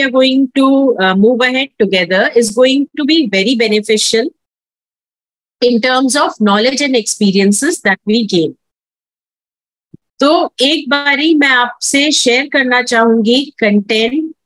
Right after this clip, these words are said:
क्या-क्या content हम cover करेंगे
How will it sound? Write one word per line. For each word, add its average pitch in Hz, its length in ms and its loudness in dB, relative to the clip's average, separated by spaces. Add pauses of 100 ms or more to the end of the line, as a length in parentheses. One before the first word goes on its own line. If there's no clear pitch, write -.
(100)
क्या-क्या 311 460 0
content 247 720 -2
हम 277 180 2
cover 202 360 0
करेंगे 226 680 0